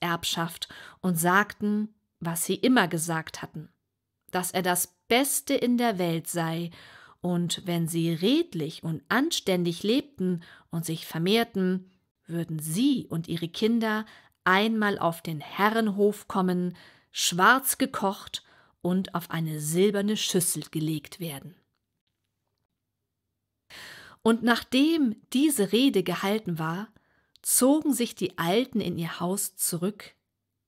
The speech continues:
und kamen nie mehr heraus. Sie schliefen. Das junge Schneckenpaar regierte im Wald und bekam eine große Nachkommenschaft.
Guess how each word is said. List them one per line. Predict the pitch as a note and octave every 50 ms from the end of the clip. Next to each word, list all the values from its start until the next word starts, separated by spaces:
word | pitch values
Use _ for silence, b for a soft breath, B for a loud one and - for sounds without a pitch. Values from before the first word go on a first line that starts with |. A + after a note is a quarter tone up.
| _ _ _ _ _
und | _ G3+ A3 G#3+ - _ -
kamen | - - F3+ F3+ F3+ F3+ F#3 F#3 F#3+ F3+
nie | E3+ E3+ E3+ E3+
mehr | E3 E3 E3 E3 E3 E3 E3 E3+
heraus. | F#3 G3+ G#3+ G#3 - E3 D3 - - - - - - - - - _ _ _ _ _ _ _ _ _ _ _ _ _ _ _ _ _ _ _ _ _ _ _ _
Sie | - G3 G#3+ A#3+ A#3
schliefen. | - - - G3 F#3+ E3 D3 D3 - - - F3 F3 _ _ _ _ _ _ _ _ _ _ _ _ _ _ _ _ _ _ _ _ _ _ _ _ _ _ _ _ _ _ _ _ _ _ B B B B B B B B B B B B B -
Das | G3+ G3 F#3+ - -
junge | F#3 A3+ D4+ E4 D4+ G#3+
Schneckenpaar | - - - A3+ C4 C4+ - F#3+ F3 - - F3 E3+ F3 F#3+ G3+ G3 F3+
regierte | F3+ E3+ D#3+ D#3 - G#3+ A3 A#3 A#3 - G#3
im | - - E3+ E3+ D3+
Wald | E3+ E3+ E3+ F3+ G#3 A3 - - -
und | _ E3+ E3 -
bekam | - F3 E3+ - - - F3+ F3+ F#3 F#3+ -
eine | - E3+ E3 D#3+ D#3+ D#3
große | - _ - F3 D#3 D#3+ F3+ F3+ F#3+ G3+ G#3 G#3 - - G3+
Nachkommenschaft. | G3 F3+ F3 E3 E3 - - - - D#3+ D#3+ D#3 D#3+ - - - E3+ - - - - -